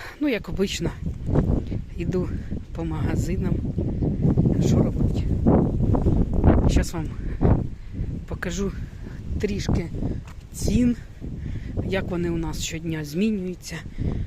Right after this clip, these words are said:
що дорожає, що дешевшає. Е, ну,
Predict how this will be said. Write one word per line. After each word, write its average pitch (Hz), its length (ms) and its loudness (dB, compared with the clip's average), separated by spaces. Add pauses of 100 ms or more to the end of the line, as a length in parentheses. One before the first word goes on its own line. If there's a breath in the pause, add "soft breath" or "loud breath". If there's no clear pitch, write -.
(160 loud breath)
що - 180 -6
дорожає, 170 760 -2 (680 loud breath)
що - 160 -8
дешевшає. - 920 2 (1000 loud breath)
Е, 330 200 -6
ну, 277 260 2